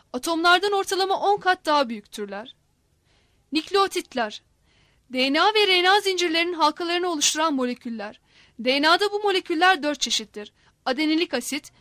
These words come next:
guanilik asit, sitidilik asit, timidilik asit, R N A'da ise timidilik asitin yerini üridilik asit alır. Diğerleri D N A ile aynıdır. Amino asitler.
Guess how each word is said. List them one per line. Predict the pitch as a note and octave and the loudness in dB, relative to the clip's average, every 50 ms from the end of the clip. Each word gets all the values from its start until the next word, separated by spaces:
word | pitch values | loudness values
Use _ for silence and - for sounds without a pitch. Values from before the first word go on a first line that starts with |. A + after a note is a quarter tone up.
| _ _ _ - | _ _ _ -6
guanilik | C4 C4 C4 C4+ C4+ C#4 C#4+ F#4 F4+ E4+ | -2 -2 0 0 0 0 -2 -2 -4 -4
asit, | D4 C#4 - A#3+ B3+ B3+ - _ _ _ _ _ | -6 -6 -6 -10 -10 -12 -16 _ _ _ _ _
sitidilik | - - C4+ B3+ D#4 C#4+ C#4 E4 D#4+ F#4+ - D#4+ | -10 -10 -8 -6 -4 -2 -2 0 0 0 -2 -2
asit, | B3 B3 - C4 C#4+ - - _ _ _ _ _ _ | -4 -4 -4 -8 -10 -12 -16 _ _ _ _ _ _
timidilik | - C4+ C4 C4 A3+ C#4+ D4 F#4+ - - | -4 -2 -2 0 0 0 0 0 -2 -2
asit, | D#4+ C4 - E4 F4+ - - _ _ _ _ _ - A#3+ | -6 -6 -4 -6 -6 -8 -10 _ _ _ _ _ -8 -4
R | B3 B3+ C4 | -2 0 2
N | C#4+ D4+ | 4 4
A'da | E4 F#4+ G4+ | 4 4 4
ise | G#4 G4 - - F#4 G#4 A#4 - _ | 2 0 0 -2 -2 -4 -4 -6 _
timidilik | - - D#4 D#4 D#4 E4+ F4+ F#4+ - | -6 -4 -2 -2 -2 -2 -4 -4 -4
asitin | F4 - - - - D#4+ D4+ | -4 -8 -8 -6 -4 -2 0
yerini | D4+ C#4+ C4+ D4+ F#4 G4 - _ - | 0 0 0 -2 -4 -6 -8 _ -6
üridilik | C4+ C#4+ D4 C4 D#4+ D#4 - - | -4 -4 -2 -2 -2 -4 -4 -6
asit | A#3 - - A3 - | -8 -10 -10 -14 -12
alır. | A3 G3+ G3 A3 _ _ _ _ _ _ _ - | -14 -14 -14 -18 _ _ _ _ _ _ _ -2
Diğerleri | C#4+ D#4+ E4 E4 E4 C#4+ C4+ B3 A3+ | 2 2 4 4 4 2 0 -2 -2
D | C#4 D4+ D4+ | -4 -2 -2
N | D4 D4+ | 0 0
A | D4 C#4 | 0 0
ile | C#4+ E4 F4 | -2 -2 -4
aynıdır. | - - A#3+ A#3 A3 G#3 F#3+ G3 G#3+ - - _ _ _ _ _ _ _ _ _ _ _ _ _ _ _ - - | -6 -6 -10 -10 -10 -12 -16 -18 -18 -20 -20 _ _ _ _ _ _ _ _ _ _ _ _ _ _ _ -2 -2
Amino | D4+ E4+ G4 G#4 G4+ | 0 0 2 0 0
asitler. | F#4 E4+ - D4 B3+ - - A3+ G3+ G#3+ - - | 0 0 -4 -6 -8 -8 -8 -10 -10 -10 -14 -20